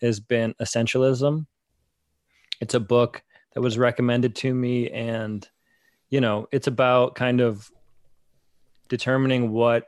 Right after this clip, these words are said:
in your life is truly essential and what contributes most to,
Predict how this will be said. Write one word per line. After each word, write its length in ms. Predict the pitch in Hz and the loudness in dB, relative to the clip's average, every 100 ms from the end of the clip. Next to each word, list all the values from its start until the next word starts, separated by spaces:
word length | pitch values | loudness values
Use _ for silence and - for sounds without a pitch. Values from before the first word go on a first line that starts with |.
| - | -6
in 120 | 131 | -2
your 160 | 123 113 | 0 0
life 340 | 110 117 - | 0 0 -2
is 100 | 113 | -8
truly 360 | - 127 120 120 | -4 -2 0 -2
essential 520 | - 117 120 127 127 | -4 -6 -4 -4 -4
and 200 | 117 107 | -4 -4
what 360 | 110 117 110 _ _ _ _ | -2 -2 -2 _ _ _ _
contributes 600 | - 135 135 123 123 120 127 | -8 -4 -2 0 0 -2 -4
most 540 | 117 117 127 - - | -2 0 -2 -4 -12
to, 580 | - 120 117 113 107 | -8 -6 -6 -6 -8